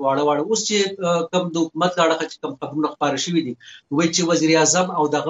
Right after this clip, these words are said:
مېرمنې دواړو ته کرونا ده، خو وایي وزیر اعظم کې هغه، اه، دغه چې کوم دي،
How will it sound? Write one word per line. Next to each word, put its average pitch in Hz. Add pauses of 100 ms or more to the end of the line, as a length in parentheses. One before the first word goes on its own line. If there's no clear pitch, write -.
مېرمنې 143
دواړو 156
ته -
کرونا 147
ده، 151
خو 147
وایي 127
وزیر 123
اعظم 143
کې 143
هغه، 127 (400)
اه، 127
دغه 156
چې 165
کوم 139
دي، 151